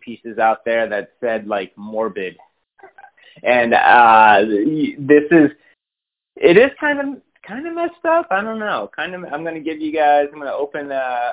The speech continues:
open up the doors to how I, some, one of the ways. This is all about leverage. This whole thing, leverage on, on what? Lev-, what do I mean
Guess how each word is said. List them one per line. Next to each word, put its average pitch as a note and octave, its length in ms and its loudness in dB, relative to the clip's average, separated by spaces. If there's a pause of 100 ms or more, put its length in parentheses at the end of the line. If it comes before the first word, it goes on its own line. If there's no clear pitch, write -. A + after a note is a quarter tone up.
open C#3 240 -12
up C3+ 100 -10
the C3 100 -10
doors B2+ 400 -6 (100)
to A2 180 -6
how A#2+ 240 -2
I, A2+ 300 -6 (520)
some, D3 280 -8
one F3 260 -4
of C3 160 -8
the A2 100 -8
ways. E2+ 320 -16 (320)
This E3 180 -10
is E3 80 -6
all F3 220 2
about D3 260 -2
leverage. F#2+ 320 -12 (1040)
This C#3+ 100 -10
whole E3+ 220 -4
thing, A2 260 -10 (120)
leverage C#3+ 500 -4
on, B2 380 -8 (100)
on A2+ 220 -10
what? G2 260 -10
Lev-, C3+ 300 0
what D#3 100 0
do E3+ 80 0
I E3 60 0
mean C3+ 300 -12